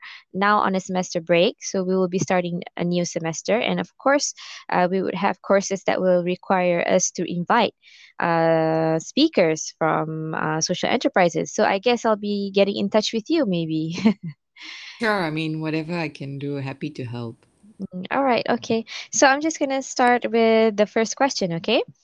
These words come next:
Speaker 2: Sure.
Speaker 1: So, uh, can you please tell me about the history of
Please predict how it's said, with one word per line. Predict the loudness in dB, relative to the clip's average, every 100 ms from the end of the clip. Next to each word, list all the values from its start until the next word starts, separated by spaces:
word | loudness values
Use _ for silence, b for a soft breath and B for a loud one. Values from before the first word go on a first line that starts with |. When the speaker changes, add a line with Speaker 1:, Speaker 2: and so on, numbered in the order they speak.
| B B
Speaker 2:
Sure. | -4 -4
Speaker 1:
So, | 2 4
uh, | 6 4 4 4 4 6 4
can | 2 -2
you | -2
please | 0 2 0 -2
tell | 0 4 4
me | 2 0 2
about | 0 2 2 2
the |
history | 0 0 0 -2 0 0 -2
of | 2 4 2 0